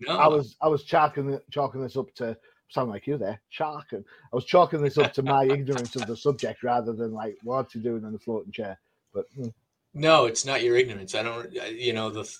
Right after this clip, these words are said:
Speaker 1: the throne, the whole throne thing is, uh, this is new to me. And unless I can't quite remember the, f-, you know, maybe Ron Lim used to draw him in the chair when Thanos came back. That
Speaker 2: Mm.
Speaker 1: was 'cause, uh, 'cause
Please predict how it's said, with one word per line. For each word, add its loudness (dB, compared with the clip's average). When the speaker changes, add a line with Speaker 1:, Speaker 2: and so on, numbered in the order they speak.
Speaker 1:
the -6
throne, -4
the -4
whole 6
throne -2
thing -6
is, -2
uh, -4
this 0
is -6
new 0
to 6
me. 4
And 6
unless 6
I 8
can't 2
quite 4
remember 0
the, -2
f-, -12
you -6
know, -2
maybe 2
Ron 4
Lim 0
used 4
to 0
draw 0
him -4
in -6
the -6
chair 4
when -4
Thanos 2
came -2
back. -2
That 8
Speaker 2:
Mm. 10
Speaker 1:
was 6
'cause, 2
uh, 4
'cause 0